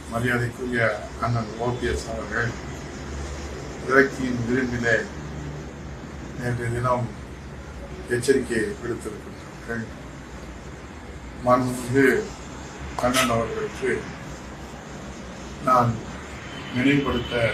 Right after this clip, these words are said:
கடமைப்பட்டிருக்கிறேன். ஏனென்று சொன்னால்,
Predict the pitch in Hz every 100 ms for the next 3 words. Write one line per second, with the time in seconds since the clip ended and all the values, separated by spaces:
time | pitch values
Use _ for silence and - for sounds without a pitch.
0 | - - 120 120 113 - - - - -
1 | 107 - - - - - - - - -
2 | - - - - - 339 339 - - -
3 | - - - - - - - - - 131
4 | 131 123 120 117 117 127 123